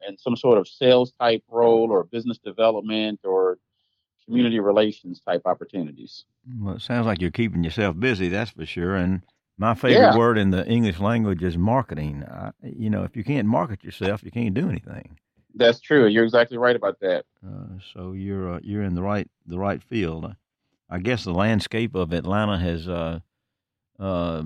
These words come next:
Speaker 2: changed over the years, that's for sure, but they're still building.
Speaker 1: Yeah, they are. They're building and they're, they're tearing down old <laughs> buildings and building new ones. So,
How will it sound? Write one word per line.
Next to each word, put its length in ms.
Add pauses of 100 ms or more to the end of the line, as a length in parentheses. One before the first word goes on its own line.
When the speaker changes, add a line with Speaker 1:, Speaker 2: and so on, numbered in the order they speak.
(120)
Speaker 2:
changed 420
over 200
the 120
years, 380
that's 200
for 140
sure, 340
but 160
they're 120
still 260
building. 520 (1120)
Speaker 1:
Yeah, 200
they 160
are. 220
They're 100
building 560
and 160
they're, 380
they're 200 (140)
tearing 280
down 320
old 260
<laughs> 0
buildings 460
and 120
building 340
new 140
ones. 380
So, 360